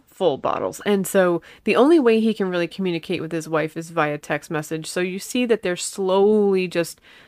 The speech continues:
slipping away from each other. He's gone mental. He wants to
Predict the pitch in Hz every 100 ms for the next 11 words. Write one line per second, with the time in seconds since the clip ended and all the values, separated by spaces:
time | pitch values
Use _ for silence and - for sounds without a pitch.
0 | _ - - 220 220 190 175 170 170 185
1 | 175 185 165 165 160 127 - 214 202 208
2 | 185 175 160 156 160 165 165 185 175 175
3 | 185 - 180